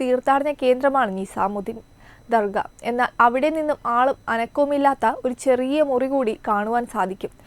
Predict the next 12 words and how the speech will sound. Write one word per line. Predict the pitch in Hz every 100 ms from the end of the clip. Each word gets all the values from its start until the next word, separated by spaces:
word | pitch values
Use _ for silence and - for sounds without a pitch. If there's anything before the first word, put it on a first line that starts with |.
| - - 208
അതിനുള്ളിൽ | 208 226 254 254 254
നിന്നും | 254 247 226
ഇടയ്ക്കിടെ | 226 226 269 233 226
നിലവിളികളും | 220 220 254 254 269 262
കരച്ചിലുകളും | 226 214 - 262 262 277 247
ഒക്കെ | 214 269 247 240
കേൾക്കുവാൻ | 220 226 - 269 254 214
സാധിക്കുമത്രേ. | 190 196 208 190 - 214 - - - - 320
ഇവിടെ | 330 381 294
ഭൂതോച്ചാടനം | 294 302 330 311 339 330 320 320 311
നടക്കുന്നുണ്ട് | 262 247 277 277 262 262 -
എന്നാണ് | 240 247